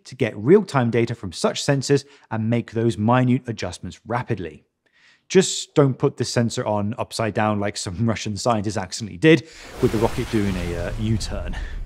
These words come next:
Personally, I want Rich to allow me to build a water rocket N law launcher. Just need to see if I can convince him to let me go full Rambo with electronics.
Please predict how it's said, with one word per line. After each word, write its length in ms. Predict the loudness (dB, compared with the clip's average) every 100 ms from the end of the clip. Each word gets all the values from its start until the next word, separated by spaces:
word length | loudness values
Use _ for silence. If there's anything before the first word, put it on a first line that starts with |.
| -10 -12 -12 -14 0
Personally, 640 | 2 4 2 4 4 4 2
I 140 | 4
want 240 | 6 6 2
Rich 260 | -2 -4
to 120 | -2 0
allow 240 | 4 4
me 160 | 2 0
to 100 | 0
build 300 | 2 2 2
a 100 | -2
water 360 | 0 -2 -2
rocket 340 | -2 -2 -2 -4
N 240 | -4 -6
law 180 | -6 -8
launcher. 640 | 2 2 2 2 0 0 -8 _ _
Just 280 | -10 -8 -8
need 160 | -8
to 80 | -6
see 240 | -4 -2
if 80 | -2
I 100 | -4
can 180 | -6 -8
convince 380 | -6 0 0 2
him 100 | 0
to 100 | 0
let 100 | -2
me 100 | 0
go 200 | 0 0
full 240 | -2 -4
Rambo 400 | -2 -2 0 0
with 160 | 0 -4
electronics. 760 | -8 -12 -6 -6 -6 -12 -12